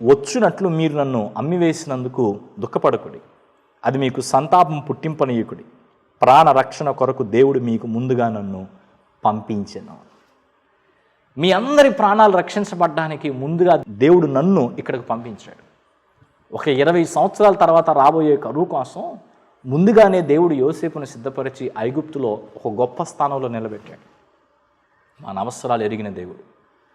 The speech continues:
మన భవిష్యత్ అవసరాలు ఎరిగిన దేవుడు, మన ఊహల కందని రీతిలో మన అవసరాలు తీర్చడానికి దేవుడు ఏర్పాట్లు చేస్తాడు. అన్నిటికి మించి దేవుడు చేసిన గొప్ప ఏర్పాటు,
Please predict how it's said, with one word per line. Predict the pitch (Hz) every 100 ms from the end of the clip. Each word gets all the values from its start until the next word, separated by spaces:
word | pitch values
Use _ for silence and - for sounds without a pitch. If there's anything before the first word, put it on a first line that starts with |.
| _ _ -
మన | 101
భవిష్యత్ | 95 90 120 151 - 165
అవసరాలు | 117 123 - 131
ఎరిగిన | 117 113 107
దేవుడు, | 98 95 90 87 - _ _ _ _ _ -
మన | 101 107 104 -
ఊహల | 113 165 170 147
కందని | 120 139 131 139 123
రీతిలో | 107 123 120 110 92 -
మన | 101
అవసరాలు | 98 123 - 120 104
తీర్చడానికి | 107 104 110 101 95 - 90 85 _ -
దేవుడు | 95 95
ఏర్పాట్లు | 92 92 95 87 85
చేస్తాడు. | 82 80 _ _ _ _ _ _ _ _ _ _ _ _ _ _ _ _ _ _ _ _ _ _ 131
అన్నిటికి | 175 214 185 170
మించి | 156 151
దేవుడు | 139 135 143
చేసిన | 127 120 127 123 107
గొప్ప | 107 123
ఏర్పాటు, | 110 110 - 90 - - _